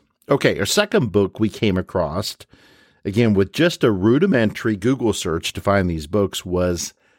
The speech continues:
Anti-Racist Baby Picture Book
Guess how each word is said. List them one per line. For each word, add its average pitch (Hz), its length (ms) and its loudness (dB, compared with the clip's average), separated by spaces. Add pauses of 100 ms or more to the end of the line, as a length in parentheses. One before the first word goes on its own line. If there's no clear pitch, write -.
(640)
Anti-Racist 123 1500 0
Baby 123 380 0
Picture 175 440 -2
Book 80 440 -6